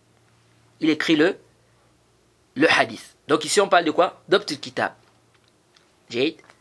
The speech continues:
Donc, le fait qu'il préserve ces hadiths-là bien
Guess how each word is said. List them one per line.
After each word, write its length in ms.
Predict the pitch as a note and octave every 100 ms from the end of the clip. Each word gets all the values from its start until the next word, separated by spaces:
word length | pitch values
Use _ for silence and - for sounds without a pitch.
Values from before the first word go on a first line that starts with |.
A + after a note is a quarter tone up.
| _ _ _ _ _ _ _ _
Donc, 360 | C#3+ F3+ - - _ _ _ -
le 100 | D#3
fait 180 | B3+
qu'il 180 | B3+ A#3+
préserve 460 | - F#3 F#3 G3+ G#3+
ces 180 | - G3+
hadiths-là 460 | D#3 E3 F3+ D#3+
bien 420 | C3 B2+ F#3+ D#3+